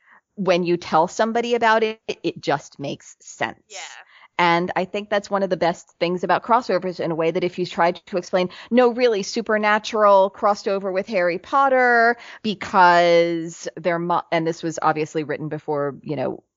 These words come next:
Speaker 1: we knew Mary was a hunter, because their mom was actually a witch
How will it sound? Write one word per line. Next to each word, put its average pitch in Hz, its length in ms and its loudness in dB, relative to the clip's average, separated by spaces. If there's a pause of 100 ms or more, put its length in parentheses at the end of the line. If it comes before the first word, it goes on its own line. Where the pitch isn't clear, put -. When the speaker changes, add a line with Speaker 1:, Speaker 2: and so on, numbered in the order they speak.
(140)
Speaker 1:
we 156 120 0
knew 139 140 -2
Mary 135 240 -2
was 120 160 -4
a 165 60 -4
hunter, 156 300 0 (200)
because 185 300 2
their 180 160 4
mom 180 360 6
was 170 200 0
actually 151 760 0
a 151 160 2
witch 254 540 2